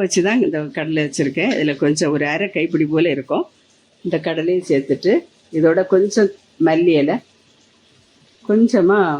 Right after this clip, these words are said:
கருவேப்பிலை, இதையும் சேர்த்து நம்ம நல்லா அரைச்சிட்டு வந்துடலாம். இப்போ ஓரளவு வதங்கியாச்சு. இனி மசாலா சேர்க்கலாம். இது கூட சின்ன ஸ்பூனுக்கு ஒரு ஸ்பூன் மஞ்சத்தூள் சேர்க்குறேன். ரெண்டு ஸ்பூன் மிளகாத்தூள் சேர்க்கலாம், நம்ம வீட்ல அரைச்ச மிளகாத்தூள்.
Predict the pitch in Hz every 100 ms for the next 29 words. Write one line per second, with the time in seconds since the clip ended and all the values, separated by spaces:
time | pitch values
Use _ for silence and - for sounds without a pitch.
0 | - _ 170 151 127 127 127 - _ _
1 | _ - 170 175 175 170 156 139 277 381
2 | _ _ _ _ - 156 147 147 143 151
3 | 139 143 139 131 123 123 127 127 - _
4 | _ 190 214 196 208 220 220 165 190 202
5 | 175 143 160 190 392 - _ _ _ -
6 | 170 160 156 160 196 190 175 151 160 156
7 | 147 143 143 147 294 - _ - 226 226
8 | 208 - 190 196 226 190 165 160 185 185
9 | 175 156 180 175 170 165 143 139 156 359
10 | _ _ _ _ _ _ _ _ - 170
11 | 175 190 208 - 208 214 170 165 196 185
12 | 170 156 160 135 139 143 330 - _ -
13 | 156 147 151 160 180 160 147 147 147 143
14 | 143 135 156 233